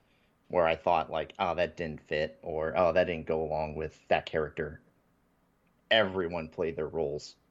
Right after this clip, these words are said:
to a T. Um, yeah, in my opinion, this is, this is as close to a perfect Batman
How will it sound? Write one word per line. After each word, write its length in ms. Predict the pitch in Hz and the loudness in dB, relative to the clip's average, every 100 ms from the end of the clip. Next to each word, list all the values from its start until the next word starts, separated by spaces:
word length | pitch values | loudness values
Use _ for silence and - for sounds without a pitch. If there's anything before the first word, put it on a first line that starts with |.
| - | -20
to 260 | - 95 80 | -8 -6 -6
a 60 | |
T. 520 | - - 85 - 80 - _ - _ _ _ - | -8 -6 -6 -6 -10 -12 _ -20 _ _ _ 2
Um, 420 | 92 80 73 73 _ _ _ _ _ _ _ _ _ - - | 4 4 -2 -8 _ _ _ _ _ _ _ _ _ -20 -2
yeah, 300 | 101 90 82 104 | 2 4 2 -2
in 140 | 104 | 0
my 220 | 98 104 | 4 4
opinion, 1000 | 104 - - 110 104 104 104 104 101 - - _ _ _ _ _ - | 4 0 -2 -4 -2 -2 -2 -4 -8 -12 -18 _ _ _ _ _ -16
this 540 | 85 78 104 95 - | -8 2 4 4 -2
is, 540 | - 95 90 82 76 - _ _ _ _ _ _ _ _ _ _ _ _ _ _ _ - | -6 -6 -4 -8 -10 -16 _ _ _ _ _ _ _ _ _ _ _ _ _ _ _ -8
this 340 | 90 110 101 | 4 4 4
is 360 | - 98 87 - _ _ | 0 0 0 -8 _ _
as 300 | - 95 98 | 2 4 2
close 500 | - - 110 98 - | -4 -2 2 2 2
to 220 | - 98 - | -8 -8 -4
a 180 | 82 - | -6 -8
perfect 840 | - - 98 92 - 80 - - - _ _ _ _ _ _ _ - - | -20 -6 -2 -2 -2 -8 -8 -16 -16 _ _ _ _ _ _ _ -20 0
Batman 760 | 107 87 - 90 87 85 80 | 4 4 2 -4 -2 -2 -6